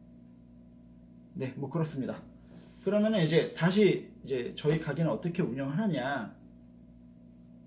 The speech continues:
일단은 <clears throat> 인테리어 가장 기본적인 거는 바 안에는 싱크가 있어야 돼, 안에. 이렇게 설거지를 할 수 있는 곳인데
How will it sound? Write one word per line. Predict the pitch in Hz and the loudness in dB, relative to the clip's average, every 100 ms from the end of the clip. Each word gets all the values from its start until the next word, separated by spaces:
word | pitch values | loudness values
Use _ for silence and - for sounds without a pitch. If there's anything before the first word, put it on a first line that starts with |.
| - - - - - - | -18 -16 -16 -18 -18 -12
일단은 | 247 240 233 233 160 - - - - | -2 4 6 6 4 -2 -16 -20 -2
<clears throat> | - 220 165 - - - | 6 8 8 2 -14 -2
인테리어 | 202 202 254 233 | 0 2 4 6
가장 | 185 196 | 6 2
기본적인 | - 196 214 196 | 4 4 6 6
거는 | 180 196 226 113 - - - - | 6 4 2 0 -6 -18 -12 0
바 | 269 233 | 4 6
안에는 | 151 185 220 208 123 | 6 6 4 2 0
싱크가 | - 330 339 - 311 226 | -2 -4 -4 -4 2 4
있어야 | 151 151 127 | 4 4 2
돼, | |
안에. | 110 120 113 - - | 0 -4 -8 -14 -16
이렇게 | - | -12
설거지를 | 127 220 247 226 208 | -2 0 0 2 2
할 | 214 | 0
수 | 196 | 0
있는 | 170 | 0
곳인데 | 139 131 131 170 - | 0 -2 -2 0 0